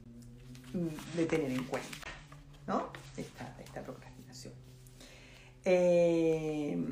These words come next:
bueno, y ahora vamos con el final, que es descansar, que es remitirnos un poco al, al café anterior.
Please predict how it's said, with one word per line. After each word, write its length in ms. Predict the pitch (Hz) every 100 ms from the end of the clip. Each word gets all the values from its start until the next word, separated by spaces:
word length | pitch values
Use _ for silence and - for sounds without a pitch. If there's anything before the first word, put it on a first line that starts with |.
| 160 - - - - - - - - 233
bueno, 420 | 240 233 - 139 - - - - - - - - - - - -
y 580 | 226 233 220 214 208 202 - - - - - - - -
ahora 240 | 277 320
vamos 760 | 285 269 302 320 311 - - - - - - - - - - - _ -
con 720 | 196 170 160 160 156 151 - -
el 180 | 170 151
final, 280 | - 196 453 -
que 120 | 214
es 40 |
descansar, 600 | 196 202 185 202 370 403
que 100 | -
es 240 | 170 - 165 - - - - -
remitirnos 600 | 165 165 156 160 156 185
un 120 | 185
poco 500 | 147 143 - 208 - -
al, 360 | 170 170 - -
al 100 | 170
café 360 | 156 151 - 147
anterior. 460 | - 131 120 131